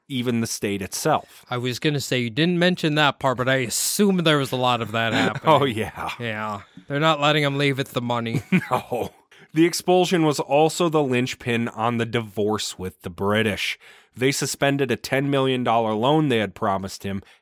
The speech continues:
Speaker 1: and Amin took it personally. He started claiming the Brits were planning an invasion,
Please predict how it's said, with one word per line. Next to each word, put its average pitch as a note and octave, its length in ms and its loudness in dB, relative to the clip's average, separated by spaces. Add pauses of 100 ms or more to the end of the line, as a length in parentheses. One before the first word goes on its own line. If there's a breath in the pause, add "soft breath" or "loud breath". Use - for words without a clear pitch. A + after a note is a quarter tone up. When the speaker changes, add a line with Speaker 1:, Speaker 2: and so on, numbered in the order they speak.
(160 soft breath)
Speaker 1:
and C3 160 2
Amin C3 340 2
took A#2+ 220 -4
it A#2 100 -8
personally. - 680 -8 (200)
He C#3+ 140 -2
started D3+ 380 2
claiming C#3+ 460 0
the A#2 80 -2
Brits A#2+ 380 -2
were A2+ 100 -2
planning C#3 520 0
an A#2 80 0
invasion, G#2+ 720 0